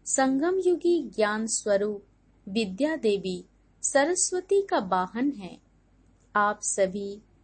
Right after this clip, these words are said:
ज्ञान स्वरूप हो, इसलिए विद्यापति या विद्या देवी हो। यह वाहन दिव्य बुद्धि की निशानी है। आप सभी ब्राह्मण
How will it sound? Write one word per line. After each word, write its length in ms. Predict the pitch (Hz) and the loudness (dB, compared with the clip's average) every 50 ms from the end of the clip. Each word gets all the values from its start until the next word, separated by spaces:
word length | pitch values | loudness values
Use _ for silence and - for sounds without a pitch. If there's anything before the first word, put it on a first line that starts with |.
| _ _ 202 | _ _ -10
ज्ञान 360 | 190 247 247 269 302 320 349 | -2 0 2 2 2 2 0
स्वरूप 520 | 330 - - - 202 190 180 214 254 269 - - _ | -2 -4 -2 0 2 2 2 0 -2 -4 -8 -10 _
हो, 260 | 202 185 170 - - - _ _ _ - | -6 -6 -6 -6 -10 -14 _ _ _ -8
इसलिए 600 | 190 214 - - - 196 185 180 170 165 165 - - _ _ _ _ _ - | -6 -6 -6 -6 -6 -4 -4 -2 -2 -4 -6 -8 -14 _ _ _ _ _ -6
विद्यापति 960 | 202 220 208 - - 262 320 330 - - 220 196 - - 202 196 180 180 180 - _ _ _ _ _ _ _ _ _ _ _ _ _ _ - | -4 -4 -4 -2 0 0 0 0 0 -2 -2 -4 -2 -4 -6 -6 -6 -8 -10 -14 _ _ _ _ _ _ _ _ _ _ _ _ _ _ 0
या 220 | 214 226 208 196 | 2 4 6 6
विद्या 500 | 190 180 185 202 196 185 - - 294 302 | 4 4 0 -4 -8 -6 -2 0 2 2
देवी 500 | 285 202 - 190 180 180 170 180 226 262 | 0 0 0 0 0 0 -2 -2 -4 -6
हो। 300 | 269 208 202 156 - - _ _ _ _ _ _ _ _ _ _ _ _ _ _ _ _ _ _ _ _ _ _ _ - | -4 -4 -6 -8 -10 -12 _ _ _ _ _ _ _ _ _ _ _ _ _ _ _ _ _ _ _ _ _ _ _ 0
यह 320 | 247 311 302 320 392 403 349 | 2 2 2 2 0 0 2
वाहन 640 | 240 233 196 180 190 190 262 277 240 190 180 - - - _ _ _ _ _ _ _ _ _ _ _ _ _ _ _ - | 2 2 2 2 0 -2 -2 -2 -2 -4 -6 -10 -14 -20 _ _ _ _ _ _ _ _ _ _ _ _ _ _ _ -8
दिव्य 380 | 202 247 285 285 - - 370 370 | -2 0 0 0 0 0 0 0
बुद्धि 480 | 294 220 208 180 180 - - 294 311 | 0 0 -2 -4 -6 -8 -4 -4 -4
की 200 | 339 339 349 339 | -4 -2 -2 -2
निशानी 580 | 294 220 190 185 - - 214 185 185 196 233 269 | -2 -2 -2 -4 -4 -4 -2 -2 -2 -2 -4 -4
है। 260 | 240 208 185 - - - _ _ _ _ _ _ _ _ _ _ _ _ _ _ _ - | -6 -8 -12 -16 -18 -20 _ _ _ _ _ _ _ _ _ _ _ _ _ _ _ -2
आप 360 | 202 190 180 180 196 220 - _ _ _ _ - | 0 2 2 2 -2 -4 -8 _ _ _ _ -16
सभी 480 | - - - 294 311 - - 392 392 | -10 -2 0 0 0 0 0 -2 -2
ब्राह्मण 640 | 392 - 196 190 180 185 196 180 202 185 175 170 | 0 -2 -2 -2 -2 -2 -4 -4 -6 -6 -6 -8